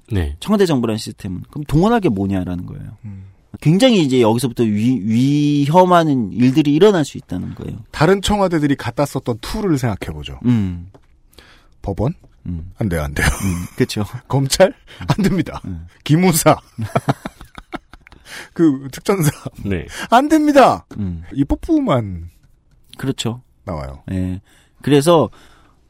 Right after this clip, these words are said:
Speaker 2: 위험한 유혹에 빠질 수 없다는 거예요.
Speaker 3: 음.
Speaker 2: 예, 그렇게 할 리도 없겠지만.
Speaker 1: 음.
Speaker 2: 그렇기 때문에 청와대 정부라는 한국 고유의 뒤틀린 박정희가 만든 시스템은 계속해서 안 좋은 것들을 동원하려는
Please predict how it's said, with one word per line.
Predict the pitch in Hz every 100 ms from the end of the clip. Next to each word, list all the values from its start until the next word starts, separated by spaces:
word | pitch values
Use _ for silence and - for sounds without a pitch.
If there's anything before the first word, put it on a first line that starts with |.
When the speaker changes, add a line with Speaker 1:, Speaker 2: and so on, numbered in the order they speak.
| _
Speaker 2:
위험한 | 214 160 247 262 202
유혹에 | 139 151
빠질 | - 180 185
수 | -
없다는 | 117 - 123 110
거예요. | 90 82 82 95
Speaker 3:
음. | 76 - -
Speaker 2:
예, | 101 95 -
그렇게 | 139 156
할 | 196
리도 | 208 -
없겠지만. | - 107 - 98
Speaker 1:
음. | 87 82 80 85 - -
Speaker 2:
그렇기 | 156 -
때문에 | - 208 196 151 147 190 131 90 - - _ _ _ -
청와대 | - 294 294
정부라는 | 247 226 208 196 196
한국 | 196 226 226
고유의 | - 139 151 160 139
뒤틀린 | 147 - 156 135
박정희가 | - - 151 139
만든 | 127 120 120
시스템은 | - 123 165 131 156 160 92
계속해서 | - 226 311 339 285 262 220
안 | 117 120
좋은 | 151
것들을 | 143 123 131 143 135 104 - -
동원하려는 | 131 156 214 208 190 175 170 156 175 185 143